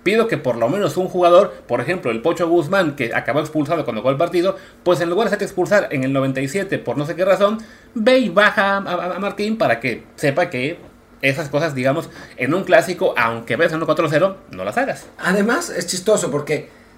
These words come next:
Speaker 2: ¿te acuerdas que en la semana, cuando Henry Martín y el Pocho Guzmán estuvieron en el podcast
Speaker 1: Sí.
Speaker 2: con Pepe del Bosque, todos decían, "Oh, la amistad, ¿cómo puede ser que un clásico?". <laughs> Y va Henry Martín, ¿no?
Speaker 1: <laughs>
Speaker 2: Les hace el festejo ese. Me preocupó, por otro lado,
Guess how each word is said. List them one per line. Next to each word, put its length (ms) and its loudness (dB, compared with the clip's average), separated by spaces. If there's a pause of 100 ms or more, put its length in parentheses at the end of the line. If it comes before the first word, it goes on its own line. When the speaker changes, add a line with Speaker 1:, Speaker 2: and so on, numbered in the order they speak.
(320)
Speaker 2:
¿te 60 2
acuerdas 580 2
que 320 -8
en 120 -8
la 120 -8
semana, 500 -4
cuando 420 -4
Henry 160 -4
Martín 280 -4
y 20 -2
el 80 -6
Pocho 240 -8
Guzmán 320 -4
estuvieron 540 -6 (100)
en 160 -10
el 80 -14
podcast 400 -8
Speaker 1:
Sí. 80 -2
Speaker 2:
con 140 -4
Pepe 180 -4
del 140 -2
Bosque, 300 -6
todos 240 -2
decían, 240 -2 (180)
"Oh, 420 0
la 120 0
amistad, 600 -2 (140)
¿cómo 160 0
puede 180 6
ser 400 0
que 60 -6
un 100 -4
clásico?". 600 -2
<laughs> 100 -10
Y 140 -4
va 180 2
Henry 220 0
Martín, 380 8 (100)
¿no? 80 8
Speaker 1:
<laughs> 880 4
Speaker 2:
Les 220 6
hace 200 8
el 100 4
festejo 460 2
ese. 280 0 (340)
Me 160 2
preocupó, 400 2
por 100 6
otro 220 0
lado, 380 0